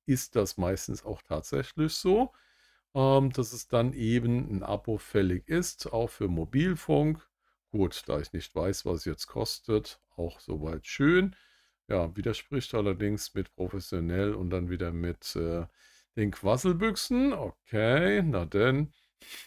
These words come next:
<laughs> So, soweit, so nett. Ja, Smart-Kamera, Smart-Locks, äh, ja, die gibt es auch von Yale, das stimmt soweit. Ja, ich weiß nicht so genau.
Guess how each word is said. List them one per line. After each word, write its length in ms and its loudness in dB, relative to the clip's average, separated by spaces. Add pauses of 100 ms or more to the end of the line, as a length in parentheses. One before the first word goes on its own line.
(160)
<laughs> 640 -2 (1500)
So, 560 4 (140)
soweit, 560 2
so 220 0
nett. 640 2
Ja, 160 0
Smart-Kamera, 800 0
Smart-Locks, 920 -2
äh, 360 -2
ja, 200 0
die 120 -4
gibt 220 -8
es 160 -10
auch 220 0
von 260 -4
Yale, 320 2
das 220 -6
stimmt 320 -6
soweit. 680 -2 (1040)
Ja, 540 -6
ich 360 0
weiß 440 -2
nicht 180 -4
so 160 -4
genau. 420 -2